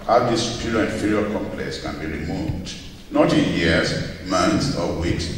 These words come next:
but through a simple act of power redistribution,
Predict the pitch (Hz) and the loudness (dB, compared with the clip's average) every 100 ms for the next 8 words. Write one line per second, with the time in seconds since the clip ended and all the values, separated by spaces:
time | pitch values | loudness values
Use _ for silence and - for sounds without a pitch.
0 | - - 90 - - 151 - - - - | -8 -6 -4 -2 2 2 2 0 0 0
1 | - - - - - - - - - - | 2 4 6 6 6 2 -4 -8 -10 -10
2 | - - 107 107 104 - - - - - | -8 2 6 8 8 6 0 -2 -2 -4
3 | 92 92 90 92 | -4 -2 -2 -4